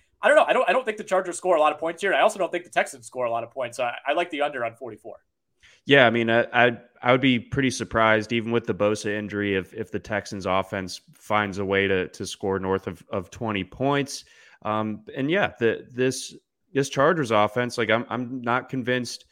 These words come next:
Speaker 2: until we see otherwise that Justin Herbert is, is totally a hundred percent. And then it, you, you take Keenan Allen out of the equation. That, that's, you know, someone who, when he's healthy, is,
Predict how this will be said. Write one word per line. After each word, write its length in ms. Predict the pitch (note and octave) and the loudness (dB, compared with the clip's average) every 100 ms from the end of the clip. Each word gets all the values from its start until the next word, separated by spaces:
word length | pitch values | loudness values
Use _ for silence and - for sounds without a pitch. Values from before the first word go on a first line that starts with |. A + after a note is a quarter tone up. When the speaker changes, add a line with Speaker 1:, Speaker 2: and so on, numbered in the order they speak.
| _ - | _ -12
Speaker 2:
until 240 | A2 C3 | -4 0
we 100 | B2+ | 0
see 220 | - C3+ | -2 0
otherwise 400 | B2+ B2 A#2 A2 | 0 2 2 2
that 80 | G#2+ | 0
Justin 320 | A2+ A2+ A2+ | -2 -2 -4
Herbert 340 | G#2+ A#2+ A2 G#2 | -4 -2 0 0
is, 220 | F#2+ - | -2 -6
is 220 | G2 F2+ | -12 -8
totally 400 | A#2 B2 C#3 G#2+ | -2 0 2 0
a 60 | F2+ | 0
hundred 280 | F#2+ F2 | -4 -8
percent. 440 | - E2+ G2 F2+ G2 _ _ _ | -10 -10 -6 -6 -8 _ _ _
And 80 | G#2 | -6
then 140 | G2+ | -4
it, 120 | G2+ - | -4 -8
you, 160 | G#2+ G2+ | -10 -10
you 120 | F#2+ G2+ | -6 -6
take 400 | - A#2+ - _ _ _ | -2 -2 -2 _ _ _
Keenan 260 | - A#2+ A2 | -2 0 2
Allen 280 | G#2 G#2 G2+ | 2 4 2
out 140 | G2+ | 2
of 60 | G2 | 2
the 80 | G2 | -2
equation. 580 | - G#2+ G2 F#2 G2+ | -2 -2 -2 -2 -6
That, 200 | F#2+ F#2+ - - | -4 -4 -4 -8
that's, 340 | F#2 - - | -8 -10 -14
you 100 | G#2 | -8
know, 120 | F#2+ | -6
someone 380 | F2+ A2 G2 F#2 | -6 -6 -6 -6
who, 340 | F#2 F#2+ F2 - _ _ | -6 -4 -4 -6 _ _
when 100 | G#2+ | -6
he's 160 | G2+ F#2+ | -4 -4
healthy, 420 | G#2+ A2+ A2 G2 | -2 -4 -2 -4
is, 240 | F#2+ F2 | -4 -6